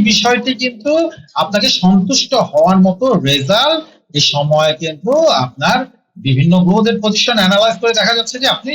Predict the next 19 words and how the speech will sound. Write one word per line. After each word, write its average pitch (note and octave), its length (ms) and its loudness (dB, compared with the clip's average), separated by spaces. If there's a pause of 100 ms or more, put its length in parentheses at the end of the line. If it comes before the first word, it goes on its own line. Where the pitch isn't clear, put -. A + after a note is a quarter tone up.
সন্তুষ্ট F3 560 0
হতে G#3+ 260 0
পারবেন, A3 380 -2
এমন D#3 220 0
একটি F3 240 -4
রেজাল্ট A#3 500 0 (320)
আপনাকে D3 460 -4 (560)
আপনার F#3+ 360 -2
ভাগ্য D#3+ 320 -4 (140)
এনে G3+ 220 2
দিবে। A3 200 4 (160)
বিশেষ F3+ 400 0
করে A#3+ 180 0 (440)
যারা D#3+ 380 0 (420)
ভবিষ্যৎ C4 520 -2
নিয়ে B3 160 0
পরিকল্পনা A3+ 680 0 (100)
করছেন A3+ 380 -2
সেসব A3 440 0